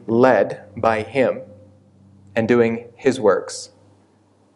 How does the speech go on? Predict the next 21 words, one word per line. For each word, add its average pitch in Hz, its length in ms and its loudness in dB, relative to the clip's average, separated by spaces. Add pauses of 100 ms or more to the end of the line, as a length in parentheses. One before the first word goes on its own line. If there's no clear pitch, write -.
(180)
not 127 280 2
to 135 120 0
add 120 240 0
to 123 100 -2
our 117 120 4
salvation, 113 600 0
but 113 140 -6
to - 60 -4
glorify 95 460 -2
him. - 180 -12 (4000)
And 113 120 0
so 117 180 6
our 120 140 6
takeaway 113 580 0 (180)
for 117 120 -2
today, - 360 -2 (1120)
there 127 200 6
is 139 260 4
hope 101 300 0
for 107 160 -2
man, - 320 -2